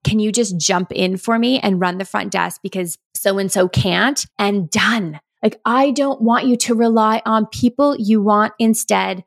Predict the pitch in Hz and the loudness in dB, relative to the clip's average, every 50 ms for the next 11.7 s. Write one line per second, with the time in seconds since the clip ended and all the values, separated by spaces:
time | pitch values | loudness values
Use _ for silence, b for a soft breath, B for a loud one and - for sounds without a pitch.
0 | _ - - 208 196 202 196 190 180 185 180 180 180 - - - 190 185 180 180 | _ -4 -2 0 0 2 2 2 2 2 0 0 -2 -6 -6 -2 0 2 2 2
1 | 180 185 208 - - - 180 - - - 233 240 262 294 339 381 381 - - _ | 0 -2 -6 -8 -6 -6 -6 -6 -2 -2 0 0 0 0 -2 -2 -4 -8 -14 _
2 | _ 208 202 202 196 196 208 214 220 208 247 262 - - 214 202 190 196 196 190 | _ 0 2 2 2 2 2 2 2 2 0 -2 0 2 0 0 2 0 -2 -2
3 | - - 208 185 170 185 185 214 262 294 311 269 - - 202 185 170 - 190 180 | -2 -4 -6 -6 -6 -4 0 2 2 2 2 -2 -2 -2 -4 -4 -2 -2 -2 -2
4 | 180 180 180 175 - _ - 190 - - - 196 196 202 208 208 - 247 240 226 | -2 -2 -4 -8 -10 _ -4 -4 -4 -4 -8 -4 -2 -2 -2 -2 -2 -2 0 0
5 | 240 247 233 - 196 185 180 175 170 170 175 175 - 220 220 247 240 - - 196 | 0 0 0 0 -2 -2 -2 -4 -2 -2 -4 -4 -6 -4 -6 -6 -6 -4 -4 -2
6 | 185 185 180 175 175 180 175 - _ 208 202 196 185 190 185 185 185 - - _ | -2 0 -2 -2 -4 -6 -8 -6 _ 0 0 2 2 0 0 -2 -4 -6 -8 _
7 | _ - - 190 185 185 175 151 - 185 180 185 247 247 254 254 254 254 254 254 | _ -2 0 2 2 2 0 0 0 -2 2 2 2 4 4 4 4 2 2 2
8 | 254 247 247 240 - _ _ _ _ _ 233 233 233 233 - - 226 226 220 220 | 2 0 0 -4 -10 _ _ _ _ _ -2 -2 -2 -2 -6 -4 -2 -2 0 -2
9 | - - 214 196 180 175 185 190 185 175 233 254 247 240 - - - 247 220 190 | -2 0 0 2 2 2 0 -2 -2 0 0 0 0 -4 -8 -2 -2 0 0 0
10 | - 226 214 - - 214 208 214 208 196 190 185 185 185 185 175 - _ 208 208 | -2 -4 -4 -4 -2 0 2 2 2 2 0 0 0 -2 -4 -6 -4 _ 2 4
11 | 208 202 202 190 196 202 196 196 190 190 190 - - - | 4 4 2 2 0 0 0 0 -2 -4 -6 -8 -12 -20